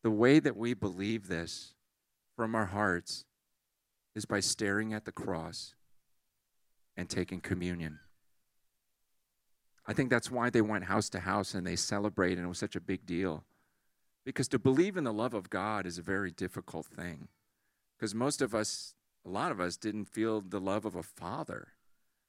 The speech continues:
And so then to believe, like, a holy, perfect, all-powerful God longs for us, that's just impossible to believe outside of a miracle of God.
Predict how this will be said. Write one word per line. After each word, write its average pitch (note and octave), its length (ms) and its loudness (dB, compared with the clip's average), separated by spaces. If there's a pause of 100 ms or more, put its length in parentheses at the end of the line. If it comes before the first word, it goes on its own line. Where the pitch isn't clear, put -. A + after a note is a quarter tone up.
(520)
And G#2 320 2
so G#2 220 0
then A2+ 180 -2
to A2+ 120 -4
believe, G2+ 580 0
like, F#2+ 160 -2
a E2 60 -6
holy, A2+ 540 2
perfect, - 760 -6 (300)
all-powerful G2+ 1000 0
God A2 580 -4 (240)
longs G#2 640 -2
for - 300 -6
us, - 520 -2 (1080)
that's F3+ 200 2
just G#2 120 0
impossible F#2+ 680 0
to D#2+ 100 -6
believe E2 580 -4 (880)
outside G#2+ 320 -2
of G#2+ 80 -4
a G2+ 40 -4
miracle G#2 440 -6
of F#2 100 -12
God. A2 480 -10